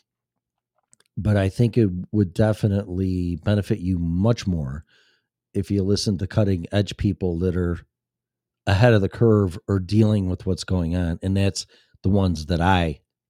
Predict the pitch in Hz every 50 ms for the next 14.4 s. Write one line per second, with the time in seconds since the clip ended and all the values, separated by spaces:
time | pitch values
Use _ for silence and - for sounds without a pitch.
0 | _ _ _ _ _ _ _ _ _ _ _ _ - - - 120 101 90 82 73
1 | 82 82 92 95 87 71 78 78 - - 76 67 - - 71 - - - _ _
2 | _ _ _ _ _ _ _ _ _ _ _ - 95 101 95 95 101 101 101 98
3 | 107 98 - 127 123 120 113 113 113 110 101 101 101 90 - _ _ _ _ _
4 | _ - - - - 113 104 98 95 95 92 - _ _ _ _ _ _ _ _
5 | _ _ _ _ _ _ - 104 101 - - 90 82 - - - - - - -
6 | - - _ _ _ _ _ _ _ _ _ _ _ _ _ _ _ _ _ _
7 | _ _ _ _ _ _ _ _ _ _ _ _ _ _ _ _ _ _ _ _
8 | - - - 90 85 85 82 78 - _ 92 92 85 92 98 95 - - 95 90
9 | 101 95 85 - - - 110 107 107 110 107 104 101 101 90 - - _ _ -
10 | - - - - 113 92 - 104 98 87 85 85 98 101 95 95 98 92 90 85
11 | 85 80 - - - 98 90 76 67 64 60 - - - - _ _ - - -
12 | 87 80 76 78 78 - _ _ _ _ _ _ _ _ _ _ _ _ _ _
13 | _ _ _ _ _ _ _ _ - 107 107 - 110 101 98 95 90 107 101 92
14 | 87 - - 95 92 82 - -